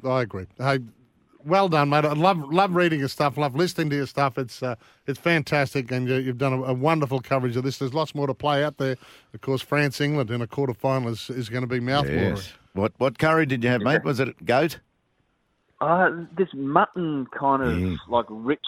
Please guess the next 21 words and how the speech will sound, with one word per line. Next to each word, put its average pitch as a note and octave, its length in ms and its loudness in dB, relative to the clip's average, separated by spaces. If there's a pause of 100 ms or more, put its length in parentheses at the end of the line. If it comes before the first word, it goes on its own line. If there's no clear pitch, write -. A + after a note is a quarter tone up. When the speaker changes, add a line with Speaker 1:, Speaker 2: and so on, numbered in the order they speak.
Speaker 3:
thing A#2+ 280 -6
that A2 180 -2
I'm, A#2+ 260 -2 (320)
like G#2+ 160 -4
I'm A#2 160 -12
telling C3+ 280 2
you, A2+ 100 0
that, A2 180 -2 (140)
that A2 160 -10
the A#2+ 100 -8
apartment B2+ 420 -2
that A2 100 -8
we're A#2 180 -4
staying A#2+ 380 -4
in, B2 160 -12
it's, A2+ 120 -14 (300)
there's G#2+ 180 -12
gonna B2+ 160 -2
be B2 100 2
a A#2+ 100 0
bit G#2+ 180 -12